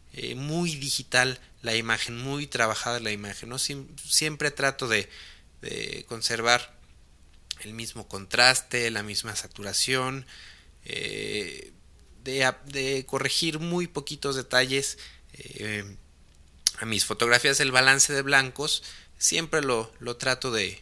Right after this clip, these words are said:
de corregir de manera natural, de manera como si hubiera visto, si hubiera aplicado un filtro en el lente de mi cámara. Entonces, eh, bueno, pues el Bridge C S tres nos permite hacer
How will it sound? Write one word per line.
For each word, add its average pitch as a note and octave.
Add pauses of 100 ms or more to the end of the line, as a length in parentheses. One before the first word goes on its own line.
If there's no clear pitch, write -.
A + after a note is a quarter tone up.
(160)
de G#2
corregir A2+
de B2
manera A2+
natural, A2 (440)
de G#2
manera A#2+
como G#2+
si A2
hubiera B2
visto, B2 (220)
si -
hubiera A#2+
aplicado A2
un A#2+
filtro A#2+
en G#2+
el G#2+
lente A#2 (960)
de G#2
mi G2
cámara. F#2
Entonces, A#2 (500)
eh, -
bueno, C3
pues -
el A2+
Bridge C3+
C -
S B2
tres B2+
nos B2+
permite A#2+
hacer C3